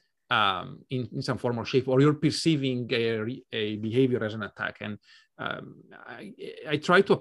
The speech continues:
practice this a lot. So anytime I find myself in a, in a defense mode, um, and in that fight or flight type, type of situation,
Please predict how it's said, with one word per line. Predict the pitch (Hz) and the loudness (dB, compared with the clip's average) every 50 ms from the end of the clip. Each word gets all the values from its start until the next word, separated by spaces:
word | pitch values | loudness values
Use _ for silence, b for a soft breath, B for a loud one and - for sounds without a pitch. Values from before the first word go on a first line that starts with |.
| - _ | 0 _
practice | - 156 139 139 - - 147 131 113 | 0 2 2 2 2 -2 -4 -2 0
this | 127 131 - | 0 0 0
a | 135 104 | 0 -2
lot. | 98 95 85 90 113 156 147 - | -2 -2 -4 -4 -4 -4 -6 -6
So | - - - 139 123 | -6 -2 0 2 2
anytime | 147 151 151 147 156 135 139 | 2 2 0 0 0 0 0
I | 135 131 | 0 0
find | 127 - 131 127 127 131 | -2 -2 -2 -4 -2 -2
myself | 123 120 113 - - 120 110 110 107 107 - _ _ _ _ _ _ _ _ _ _ _ _ _ _ _ _ _ _ - | -2 -4 -4 -4 -4 -2 0 0 0 -2 -6 _ _ _ _ _ _ _ _ _ _ _ _ _ _ _ _ _ _ -6
in | - 139 131 127 | -2 0 0 0
a, | 127 120 117 117 - - | 0 0 -2 -2 -4 -4
in | 139 131 120 117 | -6 -6 -4 -4
a | 110 107 107 | -6 -6 -6
defense | 110 120 127 - - 131 123 127 123 - 147 | -6 -6 -6 -2 -2 0 0 0 -2 -2 0
mode, | 135 139 147 160 190 180 - _ b b b b b b b b _ _ - | 0 2 2 2 0 -2 -4 _ b b b b b b b b _ _ -4
um, | 123 120 113 113 113 117 113 113 - _ - | -2 -2 -2 -2 -6 -8 -12 -14 -14 _ -8
and | 135 123 120 | -8 -6 -6
in | 120 117 113 | -6 -6 -2
that | 117 117 110 110 - - | -2 -2 -2 -4 -8 -10
fight | _ - 120 117 120 | _ -2 0 0 0
or | 117 | -2
flight | 107 - 113 110 110 117 123 135 139 135 _ _ - - | -6 -4 0 0 2 2 2 0 -4 -6 _ _ -6 -4
type, | 147 143 147 143 - - | -4 -4 -4 -6 -4 0
type | 143 135 135 147 | 0 0 0 -2
of | 139 - | -4 -6
situation, | - 143 135 - 139 120 123 120 - - 180 180 185 | -8 -8 -6 -4 -4 -2 -2 -2 -2 -2 -2 -2 -4